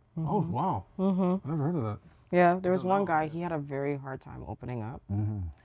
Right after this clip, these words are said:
Speaker 2: And he's like, "I'm not here to be against you. I'm, I'm here to be for you. I want
Speaker 3: It's
Speaker 2: the
Speaker 3: kinda
Speaker 2: best for
Speaker 3: hard,
Speaker 2: you."
Speaker 3: though, if you think about the cameras rolling at the same time. You know
Speaker 2: Yeah.
Speaker 3: what I mean? How sincere? Well, it could be sincere, but, like,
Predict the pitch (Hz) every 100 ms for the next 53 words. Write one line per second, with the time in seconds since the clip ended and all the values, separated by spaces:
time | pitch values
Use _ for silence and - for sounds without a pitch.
0 | - _ - 147 151 160 156 147 151 151
1 | 190 190 185 190 175 175 156 151 208 -
2 | 123 151 160 _ - - 135 147 175 196
3 | 131 117 - 107 - 151 - 143 147 165
4 | 139 - 151 101 104 143 101 90 85 90
5 | 90 107 92 80 - 107 101 90 90 95
6 | 95 87 - 92 85 85 90 80 78 87
7 | 190 - 92 95 - _ _ - - _
8 | - 110 104 104 95 - 117 131 120 113
9 | - 147 101 104 120 110 90 95 85